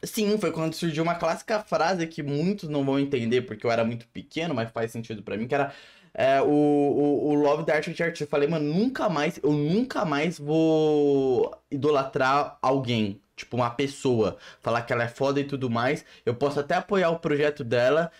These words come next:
e tal, e é isso só, tá ligado? Eu não vou, tipo, me, me cegar por alguém, tá ligado?"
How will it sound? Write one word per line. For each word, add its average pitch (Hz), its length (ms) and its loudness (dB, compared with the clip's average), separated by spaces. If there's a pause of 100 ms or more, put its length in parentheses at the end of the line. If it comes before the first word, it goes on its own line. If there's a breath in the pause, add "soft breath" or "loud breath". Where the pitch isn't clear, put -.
(120 soft breath)
e 127 100 -4
tal, 131 520 0
e 131 120 0
é 156 80 4
isso 139 300 -2
só, 110 200 0
tá 98 160 -4
ligado? 98 380 -2
Eu 101 60 -2
não 135 200 -2
vou, 139 240 2
tipo, 143 380 -2
me, 131 460 0
me 131 140 -2
cegar 127 480 0
por 147 120 0
alguém, 107 440 -2 (460 soft breath)
tá - 100 -8
ligado?" 98 480 -2